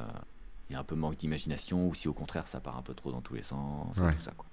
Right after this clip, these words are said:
Speaker 1: Mais, euh, mais voilà, Gartic Phone, euh, bah, pour ce... il y a, il y a After Eight qui disait, « J'ai jamais rien compris », donc j'espère qu'avec mon <laughs> explication, t'as compris un peu mieux. Euh,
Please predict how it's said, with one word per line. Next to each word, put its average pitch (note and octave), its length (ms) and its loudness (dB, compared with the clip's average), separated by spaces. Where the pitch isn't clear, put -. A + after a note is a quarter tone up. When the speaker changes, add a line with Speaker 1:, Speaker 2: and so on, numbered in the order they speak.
Speaker 1:
Mais, F#2+ 200 10
euh, F#2 180 10
mais A#2 80 12
voilà, B2 280 12
Gartic G2 360 4
Phone, C3 300 4
euh, E2+ 300 4
bah, F2+ 120 8
pour G#2 160 2
ce... - 180 -2
il A2+ 60 2
y A2+ 60 10
a, A#2 80 12
il A#2+ 40 12
y A#2+ 60 12
a A#2 80 12
After A#2+ 220 10
Eight C3+ 100 12
qui A2+ 100 10
disait, « A2+ 120 12
J'ai G#2+ 100 10
jamais G#2+ 180 12
rien A2 120 12
compris », G2 300 4
donc F2 100 4
j'espère F#2+ 340 4
qu'avec - 240 8
mon G#2+ 60 12
<laughs> - 0 -
explication, G#2 720 4
t'as A2 140 10
compris G#2+ 480 8
un F2 80 4
peu - 220 -2
mieux. G2 120 6
Euh, D#2 720 8